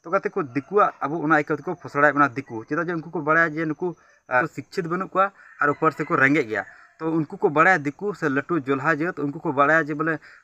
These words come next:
ᱱᱩᱠᱩ ᱫᱚ ᱠᱚ ᱨᱮᱸᱜᱮᱡ ᱜᱮᱭᱟ, ᱥᱤᱪᱪᱷᱤᱛ ᱦᱚᱸ ᱵᱟᱹᱱᱩᱜ ᱠᱚᱣᱟ। ᱛᱚᱵᱮ ᱱᱩᱠᱩ ᱨᱮᱱ ᱠᱩᱲᱤ ᱜᱤᱫᱽᱨᱟᱹ, ᱟᱵᱚᱨᱮᱱ ᱠᱩᱲᱤ ᱜᱤᱫᱽᱨᱟᱹ ᱠᱚ ᱧᱮᱞᱮᱫ ᱠᱚᱣᱟ ᱟᱨ ᱩᱱᱠᱩ ᱪᱮᱛᱟᱱ ᱨᱮ ᱯᱚᱭᱥᱟ ᱨᱮᱭᱟᱜ ᱞᱟᱞᱚᱪ ᱠᱚ ᱮᱢᱟ ᱠᱚ ᱠᱟᱱᱟ। ᱟᱨ ᱞᱟᱞᱚᱪ ᱮᱢ ᱠᱟᱛᱮ ᱩᱱᱠᱩ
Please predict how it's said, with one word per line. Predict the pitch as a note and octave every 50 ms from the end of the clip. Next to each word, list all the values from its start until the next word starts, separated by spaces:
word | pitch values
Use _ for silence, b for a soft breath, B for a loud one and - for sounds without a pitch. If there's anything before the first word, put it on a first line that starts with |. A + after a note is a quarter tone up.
| _ B2+
ᱱᱩᱠᱩ | B2+ C#3 C#3+ - F#3+ F#3+
ᱫᱚ | F3+ -
ᱠᱚ | - - E3+ D3
ᱨᱮᱸᱜᱮᱡ | C#3 C#3+ D3+ F3+ D#3
ᱜᱮᱭᱟ, | D#3 E3 D#3+
ᱥᱤᱪᱪᱷᱤᱛ | - - C3 - _ - - G3 - -
ᱦᱚᱸ | F3 E3+
ᱵᱟᱹᱱᱩᱜ | D#3 E3+ F#3+ F3+
ᱠᱚᱣᱟ। | - D#3+ D3+ D3
ᱛᱚᱵᱮ | - C#3+ D#3 D#3+
ᱱᱩᱠᱩ | D3 C#3 - F3
ᱨᱮᱱ | F3 E3+ D3+
ᱠᱩᱲᱤ | - - D#3 E3 F3
ᱜᱤᱫᱽᱨᱟᱹ, | E3 D3+ D3+ D#3 F3 G3 G3 b b b b b
ᱟᱵᱚᱨᱮᱱ | - C3 C#3 E3 E3+ E3 D3+
ᱠᱩᱲᱤ | - - E3 F3+
ᱜᱤᱫᱽᱨᱟᱹ | E3 D#3 C#3 - D#3
ᱠᱚ | - D#3+
ᱧᱮᱞᱮᱫ | C#3 C#3 D#3 E3 E3+ -
ᱠᱚᱣᱟ | - - E3 F3 F3+ b b b b b b -
ᱟᱨ | C#3 D3+ D3
ᱩᱱᱠᱩ | D3+ E3 D#3 - G3+
ᱪᱮᱛᱟᱱ | E3 - F#3+ F#3 F3+
ᱨᱮ | F#3+ G3+ G3+ b b b b b _
ᱯᱚᱭᱥᱟ | - C3+ C#3+ C#3+ - F#3
ᱨᱮᱭᱟᱜ | F#3+ F3+ D3+ C#3+
ᱞᱟᱞᱚᱪ | C#3 C#3+ E3 F3 E3+
ᱠᱚ | - F3
ᱮᱢᱟ | E3 D#3
ᱠᱚ | D3+ D#3
ᱠᱟᱱᱟ। | E3 E3+ F#3+ G3 - _ _ _ _ _
ᱟᱨ | - B2+ B2
ᱞᱟᱞᱚᱪ | B2+ C3+ D3+ E3+ D#3+ D#3
ᱮᱢ | D#3 D#3+ D3
ᱠᱟᱛᱮ | D3+ D3 -
ᱩᱱᱠᱩ | D3+ A2+ C#3+ C#3 C3 - F#3 G3+ G#3+